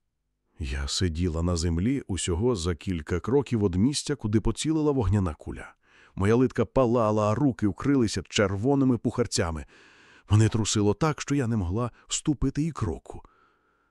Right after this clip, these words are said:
Якщо продюсери хочуть прикінчити мене, то кращої миті, ніж зараз, не знайти. Я немов почув голос Цини і побачив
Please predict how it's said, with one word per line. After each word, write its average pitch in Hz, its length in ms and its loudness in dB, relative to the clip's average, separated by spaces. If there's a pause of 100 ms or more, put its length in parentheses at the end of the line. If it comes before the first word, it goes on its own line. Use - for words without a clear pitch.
(140)
Якщо 113 420 4
продюсери 147 560 0
хочуть 131 380 0
прикінчити 165 720 0
мене, 98 260 4 (320)
то 131 100 4
кращої 160 800 2
миті, 165 400 4
ніж 160 240 6
зараз, 131 420 4 (380)
не 95 140 4
знайти. 76 500 -4 (1600)
Я 87 260 0
немов 104 300 4
почув 107 400 -2
голос 92 400 -2
Цини 107 440 -2
і 87 40 0
побачив 98 580 -6